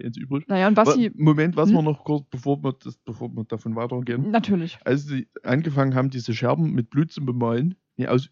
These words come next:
Speaker 1: irgendeinem Grund von hinten angefangen.
Speaker 2: Stimmt, mit
Speaker 1: Und das
Speaker 2: sieben.
Speaker 1: kapier ich nicht.
Speaker 2: Das war weird. Und man hat auch jede Zahl gesehen, wie die die da drauf malen. Es
Speaker 1: Yep.
Speaker 2: wurde ausgeufer-, äh, aus-, ausgefächert, wie das da gemacht
Speaker 1: Yep.
Speaker 2: wird.
Speaker 1: Komplett.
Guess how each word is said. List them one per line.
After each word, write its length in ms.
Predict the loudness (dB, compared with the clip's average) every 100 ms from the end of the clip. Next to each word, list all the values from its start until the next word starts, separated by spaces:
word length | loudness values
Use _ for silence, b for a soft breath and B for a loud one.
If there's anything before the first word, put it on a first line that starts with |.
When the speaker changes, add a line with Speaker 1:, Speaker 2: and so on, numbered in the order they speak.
| 2
Speaker 1:
irgendeinem 440 | 2 4 2 2
Grund 280 | 2 0 0
von 120 | -2
hinten 320 | -4 -4 -6
angefangen. 520 | -8 -8 -8 -12 -12 -12
Speaker 2:
Stimmt, 420 | -12 0 2 2 0
mit 160 | 2
Speaker 1:
Und 100 | 6
das 120 | 6
Speaker 2:
sieben. 100 | 4
Speaker 1:
kapier 300 | 0 -4 -2
ich 120 | -4 -4
nicht. 180 | -10 -12 -6
Speaker 2:
Das 160 | -2
war 140 | 2 2
weird. 360 | 2 0 -2 0
Und 100 | 4
man 140 | 6
hat 100 | 6
auch 100 | 4
jede 360 | 2 0 0 0
Zahl 340 | 2 4 4 4
gesehen, 340 | 2 6 6
wie 60 | 6
die 100 | 2
die 120 | -2
da 120 | -4
drauf 260 | -4 -8 -6
malen. 240 | -6 -4
Es 80 | 2
Speaker 1:
Yep. 80 | 4
Speaker 2:
wurde 340 | 4 2 0 4
ausgeufer-, 960 | 4 2 -10 _ -6 0 2 4 2
äh, 140 | 2 -2
aus-, 220 | -4 -6 -8
ausgefächert, 640 | -6 -4 -2 -2 -4 -8 _ _ -8
wie 160 | -4
das 280 | 0 0 0
da 260 | -4 -4 -4 -6
gemacht 300 | -2 -2 0
Speaker 1:
Yep. 120 | -2
Speaker 2:
wird. 100 | -2 _ b -8
Speaker 1:
Komplett. 440 | -6 -4 -4 -6